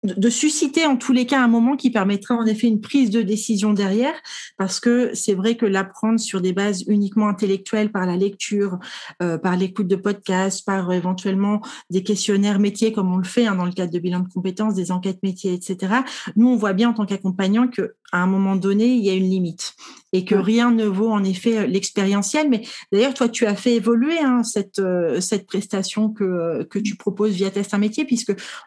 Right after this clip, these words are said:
Speaker 1: on dit, euh, dans le jargon de l'entrepreneuriat que tu as pivoté.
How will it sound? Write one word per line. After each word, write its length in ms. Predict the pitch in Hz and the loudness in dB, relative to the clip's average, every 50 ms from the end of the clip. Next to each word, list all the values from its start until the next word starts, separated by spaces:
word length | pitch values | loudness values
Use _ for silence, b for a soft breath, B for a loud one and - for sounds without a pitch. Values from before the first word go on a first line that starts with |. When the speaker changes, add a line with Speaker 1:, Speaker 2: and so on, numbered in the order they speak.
| B - | B -4
Speaker 1:
on 160 | 185 196 196 | 0 0 0
dit, 340 | 196 185 220 233 240 240 220 | 2 2 2 2 2 2 2
euh, 180 | 190 180 175 180 B B B B B B B _ - | 0 0 -2 -4 B B B B B B B _ -6
dans 80 | 185 | -4
le 60 | 185 175 | -2 0
jargon 300 | 202 196 190 185 196 208 | 0 0 2 2 2 2
de 60 | 208 | 2
l'entrepreneuriat 720 | 196 185 - - 190 - - 196 190 190 190 208 208 214 | 2 0 0 -2 -4 -2 -2 0 0 2 2 2 0 0
que 80 | 214 - | -2 -4
tu 160 | - - 180 | -4 -2 -2
as 80 | 175 180 | -2 -2
pivoté. 720 | - - 240 226 196 208 220 220 220 - 269 330 370 - | -2 0 2 2 4 4 2 2 2 0 0 0 -2 -4